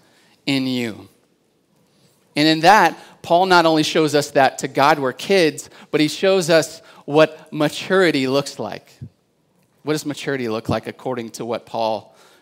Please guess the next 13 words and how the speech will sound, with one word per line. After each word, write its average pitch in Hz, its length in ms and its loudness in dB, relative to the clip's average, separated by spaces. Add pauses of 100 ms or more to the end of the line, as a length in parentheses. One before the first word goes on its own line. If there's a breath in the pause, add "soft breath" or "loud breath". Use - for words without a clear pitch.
said? 117 580 -2 (1400)
"Until 143 320 -4
Christ - 720 0 (420)
is - 180 -8
formed 120 680 -8 (680)
in 135 200 -6
you." 92 220 -14 (1400 soft breath)
So 165 180 -4
as 156 120 -4
we 170 100 -2
think 208 240 -2
about 156 460 4
this - 360 -2